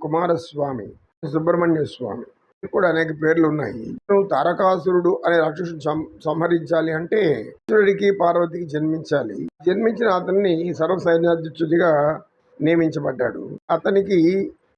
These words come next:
తారకాసురుడు అనే రాక్షసుడు అన్ని వరాలు పొందిన వాడిని చంపడానికి ఏం అవసరం?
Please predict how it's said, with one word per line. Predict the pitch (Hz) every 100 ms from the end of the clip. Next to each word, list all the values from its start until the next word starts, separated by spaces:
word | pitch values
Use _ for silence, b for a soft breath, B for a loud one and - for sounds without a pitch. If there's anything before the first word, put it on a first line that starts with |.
| -
తారకాసురుడు | 180 180 190 190 190 180
అనే | 180 180 175
రాక్షసుడు | 170 165 196 165 175
అన్ని | 170 170
వరాలు | 165 165 165
పొందిన | 165 156 160
వాడిని | 160 160 147
చంపడానికి | 151 156 156 156 156
ఏం | 160
అవసరం? | 165 151 160 156